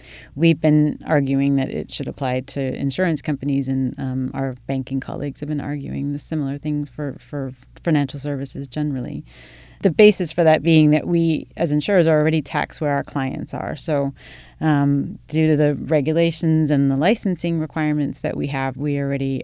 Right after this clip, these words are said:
are in the same location as our clients. Um, so that's one of the potential carve-outs. Um, there's also a carve-out, um, suggested for B two B business, which again isn't quite defined, but that's,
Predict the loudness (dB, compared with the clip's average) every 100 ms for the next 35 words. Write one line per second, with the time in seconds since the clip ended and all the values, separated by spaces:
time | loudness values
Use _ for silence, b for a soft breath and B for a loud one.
0 | -6 -6 -4 -2 -2 -4 -4 -2 -2 -2
1 | -2 -2 -2 -6 -8 -6 -4 -2 -2 -6
2 | -6 -8 -6 -4 -4 -6 -8 -12 -10 -8
3 | -6 -4 -6 -10 B B B B -4 -2
4 | -2 -2 -4 -6 -4 -2 0 -2 -6 -4
5 | -4 -2 -6 -8 -12 -8 -4 -2 -2 -4
6 | -6 -12 -12 -6 -4 -2 -2 -2 -4 -4
7 | -4 -4 -4 -8 -10 -4 -2 0 2 0
8 | -2 -8 B B B -6 -4 -2 -4 -4
9 | -8 -12 -18 -12 -8 -6 -6 -8 -8 -10
10 | -6 -6 -6 -10 -6 -2 -2 0 0 2
11 | 2 0 0 -2 -4 -8 -8 -6 -2 -2
12 | -2 -6 -10 -8 -6 -6 -8 -6 -4 -4
13 | -4 -6 -8 -16